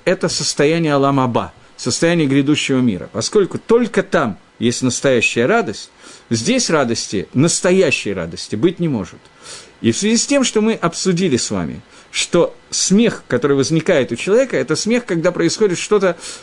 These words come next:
совершенно непредсказуемое, совершенно противоречащее природе, непонятное. Вдруг полное изменение. Я ждал одного, а происходит что-то другое. Это и есть Тхия Замейсим, это и есть оживление из мёртвых. Оно противоречит здравому смыслу,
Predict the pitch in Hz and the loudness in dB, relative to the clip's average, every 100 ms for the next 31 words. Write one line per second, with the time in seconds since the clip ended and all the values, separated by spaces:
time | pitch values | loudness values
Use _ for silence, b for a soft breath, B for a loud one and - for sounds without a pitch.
0 | B - 170 233 214 180 185 - 185 175 | B -4 0 2 2 2 -2 2 0 2
1 | 220 156 - 139 - 202 170 - 160 175 | 2 2 0 0 2 0 0 0 -2 2
2 | 165 170 185 - 120 - 107 143 165 214 | 2 4 2 0 -8 -2 -2 2 4 4
3 | 165 135 139 160 180 131 - 76 69 B | 4 2 2 0 0 -2 -4 -12 -12 B
4 | B B 123 196 269 - 226 226 202 170 | B B 0 2 2 4 4 4 2 2
5 | 160 165 127 107 131 131 180 175 175 233 | 2 2 4 4 2 2 2 2 2 2
6 | 262 190 165 - 202 175 - 151 135 135 | 2 2 0 2 0 0 -2 -4 -2 -2
7 | 123 113 - - B B B B - 214 | 0 0 -2 -10 B B B B -2 0
8 | 269 247 - 190 190 202 - 170 160 151 | 2 0 2 2 4 2 -2 2 2 2
9 | 151 147 101 - 80 - 156 185 196 185 | 2 2 0 -6 -12 -4 0 2 2 2
10 | 143 156 151 175 160 139 135 92 - 117 | 0 2 2 2 2 0 0 -2 -4 -16
11 | - B B 139 247 247 226 220 220 220 | -16 B B 2 2 2 -2 2 2 4
12 | 226 - 147 120 135 170 156 143 - 160 | 2 0 -2 -4 2 4 4 0 0 0
13 | 156 - 120 | 0 -4 -12